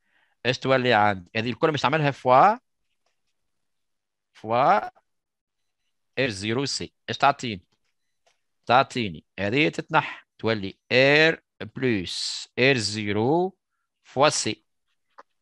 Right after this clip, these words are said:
دو دو ار زيرو سير دي تي. بلس يو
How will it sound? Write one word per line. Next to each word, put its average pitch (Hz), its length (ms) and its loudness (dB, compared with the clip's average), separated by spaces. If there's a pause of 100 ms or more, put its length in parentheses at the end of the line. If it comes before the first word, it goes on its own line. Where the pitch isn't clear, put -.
دو 101 420 2
دو 131 120 0
ار 143 240 0
زيرو 117 380 2
سير 156 240 -4
دي 139 200 -4
تي. - 240 -10 (1080)
بلس 135 760 0
يو 156 240 -2